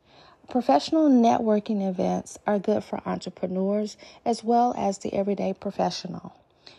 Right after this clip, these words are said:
You get to meet new people, interact, and you may meet a person that you think is super cool, and they may be in a relationship, but they have somebody like a cousin that they think you would be great for. You never know.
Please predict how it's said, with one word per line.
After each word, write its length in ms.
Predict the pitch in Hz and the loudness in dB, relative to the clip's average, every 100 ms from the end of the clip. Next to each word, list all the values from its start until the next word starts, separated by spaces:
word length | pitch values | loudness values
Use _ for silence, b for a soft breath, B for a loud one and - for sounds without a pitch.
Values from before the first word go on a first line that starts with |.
| B - | B -10
You 100 | 190 | -4
get 240 | 190 185 | -2 -4
to 180 | - 175 | -4 -4
meet 380 | 175 196 240 - | 0 0 0 2
new 260 | 233 240 | 2 2
people, 680 | 226 254 233 - 226 220 226 - | 0 0 0 -2 -4 -2 -4 -4
interact, 640 | 214 226 233 226 220 226 | -4 -4 -2 0 0 -2
and 180 | 214 214 - B B | -4 -6 -8 B B
you 160 | 240 | 2
may 220 | 311 311 294 | 4 4 4
meet 420 | 247 285 294 - | 4 4 2 0
a 100 | - | -2
person 540 | 226 262 254 262 254 240 | 0 2 2 2 2 4
that 260 | 233 220 | 4 4
you 140 | 226 233 | 0 0
think 260 | 240 233 | 0 0
is 140 | 185 - | 0 -2
super 420 | - 247 285 254 | 0 0 2 -2
cool, 380 | 240 277 285 247 | 2 4 6 4
and 240 | 220 196 - b b b | 4 0 -4 b b b
they 460 | 175 165 165 190 320 | -8 -4 2 4 4
may 200 | 403 403 | 4 4
be 80 | 381 | 4
in 80 | 370 | 6
a 60 | 339 | 6
relationship, 580 | 320 339 330 - 277 | 6 4 2 0 0
but 80 | 240 | 2
they 140 | 247 262 | 0 0
have 180 | 277 | -2
somebody 500 | - 277 247 240 233 | -4 -4 0 2 2
like 220 | 220 202 190 | 2 0 -2
a 60 | |
cousin 580 | - - 214 185 - - 190 | -2 2 2 0 -10 -12 -8
that 140 | 180 | -4
they 100 | 180 | -4
think 260 | - - - - | -4 -8 -8 -8
you 140 | 175 165 | -4 -2
would 100 | 160 | -4
be 100 | 170 | -6
great 300 | 156 156 - | -6 -6 -8
for. 300 | 185 165 - B B B | -6 -6 -8 B B B
You 180 | 226 226 | 0 2
never 420 | 226 208 202 190 | 2 2 0 -2
know. 420 | 175 165 - | -4 -8 -12